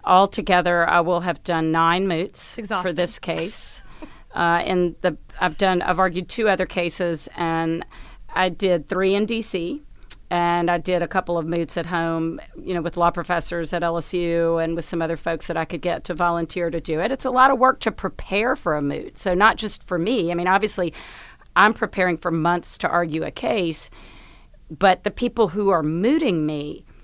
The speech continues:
Speaker 1: it is a lot of work for them because they've got to go read all the briefs, and, you know, if they're really gonna kinda get into it, they're gonna read, they're going to read some of the, the,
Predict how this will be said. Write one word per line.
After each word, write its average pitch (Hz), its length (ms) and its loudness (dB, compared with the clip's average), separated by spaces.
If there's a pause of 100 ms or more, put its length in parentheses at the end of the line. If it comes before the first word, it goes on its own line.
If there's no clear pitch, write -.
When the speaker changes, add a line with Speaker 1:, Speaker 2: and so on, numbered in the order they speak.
(300)
Speaker 1:
it 208 120 2
is 180 100 0
a 190 60 2
lot 185 200 6
of 156 80 0
work 175 200 0
for 151 100 -4
them 156 420 -2
because 175 280 -4
they've 190 160 -2
got 185 140 4
to 190 40 2
go 185 140 0
read 165 240 -2
all 196 180 4
the 202 80 -2
briefs, 175 540 -2
and, 151 180 -4 (420)
you 180 120 0
know, 160 40 0
if 156 60 -2
they're 180 140 0
really 208 280 4
gonna 180 200 -2
kinda 180 240 -4
get 170 120 0
into 165 300 0
it, 180 140 0
they're 180 80 -2
gonna 170 200 -2
read, 170 240 -2 (140)
they're 175 100 -2
going 175 280 0
to 175 40 -2
read 160 280 -2
some 160 180 -2
of 156 60 -8
the, 151 160 -6 (160)
the, 160 100 -6